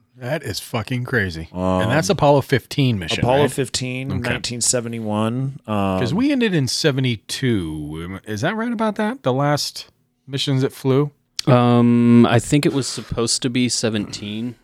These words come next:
Speaker 1: Hmm.
Speaker 3: Um,
Speaker 1: All together, right?
Speaker 3: I don't remember the year,
Speaker 1: Hmm.
Speaker 3: but
Speaker 1: Okay.
Speaker 3: I think seventeen was supposed to be the last one, but there's a bunch of talk that eighteen, nineteen, and twenty
Speaker 1: Yeah.
Speaker 3: actually happened, but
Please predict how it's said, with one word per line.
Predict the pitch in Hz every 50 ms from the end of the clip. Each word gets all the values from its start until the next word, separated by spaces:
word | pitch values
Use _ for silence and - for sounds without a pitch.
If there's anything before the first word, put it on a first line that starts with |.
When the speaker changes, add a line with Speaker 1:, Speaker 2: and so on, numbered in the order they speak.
| _ _ _ _ _ _ _ _ _
Speaker 1:
Hmm. | 113 107
Speaker 3:
Um, | 104 98 101 98 95 92 92 90 92 92
Speaker 1:
All | 104 107 101
together, | 98 98 95 90 82 80 80
right? | 85 85 80 - _ -
Speaker 3:
I | 117 113
don't | 113 110
remember | 110 110 107 104 104
the | 101 98
year, | 98 98 101 107 110 107 107 _ _ _ _
Speaker 1:
Hmm. | - 98 82 73 69 _ _ _ _
Speaker 3:
but | - 104 101
Speaker 1:
Okay. | 101 82 - _ _ _ _ _ _ _ _ _ _ -
Speaker 3:
I | 107 107
think | - 120 110 -
seventeen | - 110 104 104 95 - 113 107 104
was | 101 -
supposed | - - 104 -
to | -
be | - 104
the | 98 98
last | 98 98 95 92 -
one, | 101 92 92
but | 98 90
there's | - 92 92 92
a | 95
bunch | 85 95 92 90 -
of | 92 90 87 - - -
talk | - - 90 - - -
that | - 90 90 - _ _ _ _ _ _ _ -
eighteen, | 104 104 - - 110 98
nineteen, | 92 87 85 - - 87
and | 92 92
twenty | - 101 95 92
Speaker 1:
Yeah. | 90 95 87
Speaker 3:
actually | 82 - - 95 92 90
happened, | 101 95 90 - 95 95 95 - _ -
but | - 80 85 -